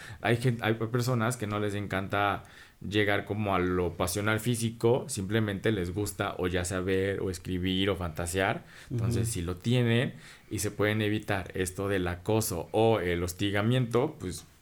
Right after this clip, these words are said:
Speaker 1: las herramientas están, ¿no?
Speaker 2: Y recuerden, nud no pedida es acoso.
Speaker 1: Sí.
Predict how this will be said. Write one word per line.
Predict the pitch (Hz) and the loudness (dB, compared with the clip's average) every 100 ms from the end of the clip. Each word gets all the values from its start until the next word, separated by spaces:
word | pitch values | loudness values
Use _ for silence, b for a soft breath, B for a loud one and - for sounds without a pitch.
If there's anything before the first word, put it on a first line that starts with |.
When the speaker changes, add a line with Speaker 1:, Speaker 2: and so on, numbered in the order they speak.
| - | -6
Speaker 1:
las | 95 117 | -2 0
herramientas | 107 117 143 127 98 | 2 2 4 2 2
están, | 98 143 143 113 - | 2 2 0 -2 -6
¿no? | 90 101 202 - - b b b b b b | 0 0 0 -4 -20 b b b b b b
Speaker 2:
Y | 107 | 0
recuerden, | 110 - 120 123 127 - - - - | 2 2 4 6 4 2 -10 -20 2
nud | 135 139 170 151 | 6 8 6 6
no | 139 120 | 6 6
pedida | 117 104 131 151 320 359 | 6 6 6 6 6 6
es | 117 113 | 4 4
acoso. | 107 - - - - - - - | 2 -2 -6 -10 -18 -20 -20 -6
Speaker 1:
Sí. | 95 87 | -4 -4